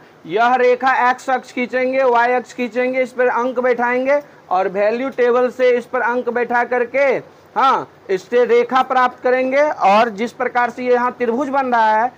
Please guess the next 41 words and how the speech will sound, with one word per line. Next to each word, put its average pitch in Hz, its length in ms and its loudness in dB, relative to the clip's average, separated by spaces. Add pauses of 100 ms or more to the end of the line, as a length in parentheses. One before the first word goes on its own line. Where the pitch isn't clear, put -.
(220)
इसी 214 260 -4
प्रकार 240 360 0
से 233 160 -2
इस, 214 280 -2
इन 226 240 -2
सभी 247 300 0
में 254 160 -2
भी 247 100 -2
त्रिभुज 220 360 -4
बनेगा, 151 400 -2
ठीक 196 220 -6
है 262 60 0
ना। 285 220 0 (340)
वाई 208 320 4 (140)
अक्ष 277 240 2
और 226 260 2
इन 247 200 -4
रेखाओं 240 520 2
से 277 380 4 (340)
घिरे 220 380 2
क्षेत्र, 202 640 -4 (240)
<clears throat> 143 520 -10
घिरे 226 420 4
क्षेत्र 269 580 0
को 254 320 4
छायांकित 240 720 -2
करे। 165 240 0 (220)
क्षेत्रफल 240 540 0
कह 233 160 2
रहा 233 120 4
है 233 80 -2
नहीं 220 200 0
निकालने 185 440 0
के 151 160 -8
लिए, 127 160 -8 (280)
बस 247 320 2
आपको 240 360 2
छायांकित 254 580 -2
कर 240 200 0
देना 226 260 2
है, 196 180 2